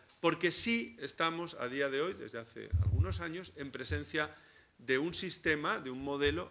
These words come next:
en el cual hay contraprestación económica. No podríamos decir que hay un mercado de órganos, pero sí un incentivo económico para la donación, concretamente renal.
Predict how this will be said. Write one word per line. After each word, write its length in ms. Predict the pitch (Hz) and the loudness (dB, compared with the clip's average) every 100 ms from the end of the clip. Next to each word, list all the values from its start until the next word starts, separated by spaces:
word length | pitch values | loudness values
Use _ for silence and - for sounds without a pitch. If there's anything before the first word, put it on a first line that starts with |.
| - | -10
en 160 | 123 123 | -8 -8
el 100 | 120 | -8
cual 380 | - 147 151 160 - _ - _ - | -2 0 0 -4 -20 _ -20 _ 6
hay 460 | 165 170 185 196 - _ | 8 8 4 -2 -14 _
contraprestación 840 | - 120 113 107 107 - 98 127 | -12 -8 -6 -6 -8 -12 -8 -6
económica. 600 | 135 143 156 180 185 190 151 | -6 -4 -4 -6 -6 -8 -2
No 160 | 180 | -2
podríamos 420 | 196 185 180 160 | 2 4 4 2
decir 300 | 143 135 156 | -2 -2 -2
que 140 | 131 143 | 2 4
hay 160 | 143 | 4
un 120 | 151 139 | 0 0
mercado 680 | 113 101 - 196 220 147 | 0 0 4 4 4 0
de 100 | 110 | -4
órganos, 420 | 107 110 123 151 - - _ | -4 -6 -10 -12 -14 -20 _
pero 240 | - 139 143 | 2 4 4
sí 420 | - 220 233 - 143 | 2 2 -2 -4 -6
un 180 | 156 | -6
incentivo 760 | 147 123 120 113 151 160 175 - | -6 -8 -10 -8 -4 -4 -6 -10
económico 680 | 113 110 117 120 110 123 - - _ _ - | -10 -8 -8 -8 -8 -12 -12 -20 _ _ 0
para 300 | 127 131 123 | 2 2 2
la 320 | 117 117 - | 0 -2 -8
donación, 680 | 113 110 101 - 120 110 110 - _ _ _ | -8 -6 -8 -8 -4 -4 -6 -16 _ _ _
concretamente 760 | 98 92 107 101 101 101 110 - | -16 -6 -6 -4 -8 -4 -6 -6
renal. 480 | 107 101 98 90 | -10 -10 -10 -10